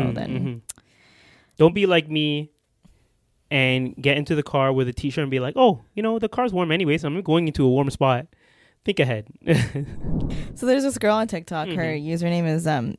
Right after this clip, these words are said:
Speaker 2: the Erica Effect.
Speaker 1: Mm-hmm.
Speaker 2: And she came out with this thing called the Love List. Subtitle is, "I'll commit when."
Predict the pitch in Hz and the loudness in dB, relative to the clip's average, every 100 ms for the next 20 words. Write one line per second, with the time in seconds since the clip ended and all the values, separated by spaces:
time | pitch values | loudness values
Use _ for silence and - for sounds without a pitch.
0 | - 175 - 151 135 - 170 165 175 - | -4 -4 -2 0 -2 -2 -2 0 -2 -6
1 | - 180 170 202 - - _ _ _ - | -6 -4 0 0 -2 -20 _ _ _ -12
2 | 135 120 107 _ _ - _ _ _ _ | -10 -10 -14 _ _ -20 _ _ _ _
3 | - 185 185 - 202 196 185 - 247 285 | -6 -4 -2 -2 -2 -2 -4 -2 -2 -2
4 | 339 381 214 190 208 180 180 165 156 175 | -4 -4 -2 -2 2 0 0 0 0 -2
5 | 107 104 202 - - - _ - - 190 | -4 -4 -4 -10 -20 -20 _ -16 -2 -2
6 | 196 170 160 135 139 151 - 170 - 190 | 2 2 2 0 -2 -4 0 0 0 -2
7 | 165 - - 139 104 190 | -2 -2 -4 -4 -4 -10